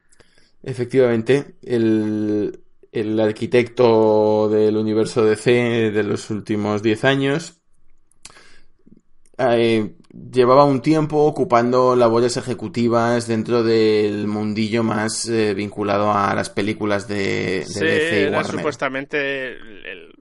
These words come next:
Speaker 2: que, sobre todo con la sanidad de Zack Snyder, el que llevaba lo del
Speaker 1: Eso es.
Speaker 2: el, el mundo cinemático, o el D C Extended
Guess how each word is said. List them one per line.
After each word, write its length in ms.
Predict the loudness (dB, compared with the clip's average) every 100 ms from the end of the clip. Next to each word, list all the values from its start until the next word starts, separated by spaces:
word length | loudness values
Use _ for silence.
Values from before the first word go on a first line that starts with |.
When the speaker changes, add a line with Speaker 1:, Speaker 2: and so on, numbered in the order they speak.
| _ _ -20 -14
Speaker 2:
que, 640 | -8 -6 -8 -10 -16 -20 -20 _ _ _ -20 _ _ _
sobre 260 | -14 -6 -6
todo 260 | -2 -4 -2
con 120 | -2
la 80 | -2
sanidad 500 | -4 -6 -6 -6 -6
de 340 | -4 -4 -6
Zack 280 | -8 -10 -10
Snyder, 600 | -12 -8 -8 -4 -4 -6 _
el 280 | -12 -10 -12
que 120 | -14
llevaba 340 | -12 -12 -12 -12
lo 160 | -12
del 320 | -14 -16 -16 -20 -20 -20 -20 -20 -20 -20 -20 -20 -20 -20 -20 _ -16
Speaker 1:
Eso 260 | -12 -10 -6
es. 240 | -4 -4
Speaker 2:
el, 80 | -6
el 200 | -6 -6
mundo 480 | -4 -4 -6 0 -2
cinemático, 840 | -2 -6 -4 -4 -6 -10 -12 -14 -20 -10
o 240 | -8 -6
el 120 | -6 -8
D 160 | -8
C 380 | -6 -8 -8 -10
Extended 540 | -12 -10 -10 -8 -10